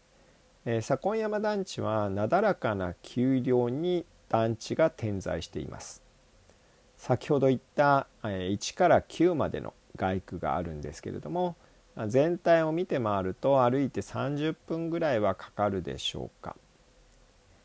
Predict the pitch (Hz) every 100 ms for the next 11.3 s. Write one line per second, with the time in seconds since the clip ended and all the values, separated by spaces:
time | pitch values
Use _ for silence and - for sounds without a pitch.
0 | _ _ - 139 135 127 143 190 - 214
1 | 214 226 - 156 117 - 120 117 - 110
2 | - _ _ _ - - 117 101 127 127
3 | 170 - 185 170 151 147 143 - - -
4 | 190 185 151 110 90 87 - 113 - 123
5 | 95 - - 117 135 131 110 - 101 80
6 | 60 - 55 - _ _ 107 95 - -
7 | 160 165 156 143 104 80 - - 120 117
8 | 117 113 90 - - 110 107 - - -
9 | - - - 123 143 147 131 120 110 _
10 | - - 113 104 127 156 143 - - 95
11 | 90 62 60